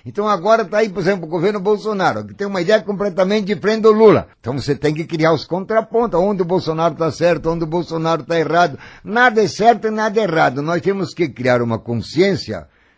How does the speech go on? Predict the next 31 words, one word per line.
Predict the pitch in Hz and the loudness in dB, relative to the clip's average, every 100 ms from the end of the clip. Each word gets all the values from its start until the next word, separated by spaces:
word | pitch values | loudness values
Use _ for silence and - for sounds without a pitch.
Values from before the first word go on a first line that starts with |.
| - | -8
de | 117 | -6
que | 139 151 | -2 -2
nós, | 131 147 151 98 - _ | 2 4 4 4 -6 _
seres | - - 190 170 117 | -6 4 4 4 2
individuais, | 151 151 123 120 98 110 151 165 - _ _ _ | -2 -2 -4 -6 -4 -2 -2 -2 -10 _ _ _
temos | 151 170 160 | -4 -4 -6
que | - | -6
estar | 156 - 160 131 | -6 -2 -2 -2
comprometidos | - 214 196 185 175 - 175 156 | -2 -2 -2 -2 -2 -2 -4 -6
com | 147 165 | -6 -4
o | 165 | -4
futuro. | 156 147 135 110 90 - - | -2 -4 -2 -4 -4 -12 -8
E | 156 | -2
o | 190 | 0
primeiro | 190 185 214 262 247 | 0 -2 0 2 2
compromisso | 226 226 175 175 202 - | 0 -2 -4 -4 -4 -6
com | - 170 | -6 -4
o | 151 | -4
futuro | 151 143 180 190 | -4 -4 -2 -2
é | |
com | - 170 | -4 -6
a | 170 | -6
nossa | 170 156 | -6 -6
família, | 160 160 160 160 95 - _ _ | -6 -4 0 0 -2 -8 _ _
com | - 147 | -10 -6
os | 160 | -4
nossos | 127 160 160 147 | -2 -2 -2 -4
filhos. | 135 180 123 87 - _ - | -2 0 0 -4 -10 _ -18
Esqueça | - - 233 214 | -16 4 4 6
a | 175 | 4
política. | 113 147 127 - - - | 2 2 0 0 -12 -18